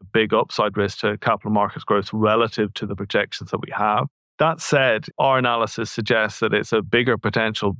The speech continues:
boost for D M growth than it is for E M growth. And therefore, from a share perspective, actually, it represents more of a positive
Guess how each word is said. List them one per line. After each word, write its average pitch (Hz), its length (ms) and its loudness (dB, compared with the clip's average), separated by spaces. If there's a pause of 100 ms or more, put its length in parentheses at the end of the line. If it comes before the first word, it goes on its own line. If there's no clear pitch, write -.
boost 110 560 0
for 104 220 2
D 120 340 2
M 110 240 2
growth 101 280 2
than 104 140 -2
it 101 60 -2
is 101 160 2
for - 240 -2
E 113 140 2
M 98 180 0
growth. 101 320 0 (180)
And 117 140 2
therefore, 113 500 2
from 107 160 2
a 95 60 0
share 139 340 2
perspective, - 560 -4
actually, 107 360 0
it 101 180 2
represents 110 800 0
more 135 300 4
of 120 80 2
a 110 80 4
positive 107 440 -2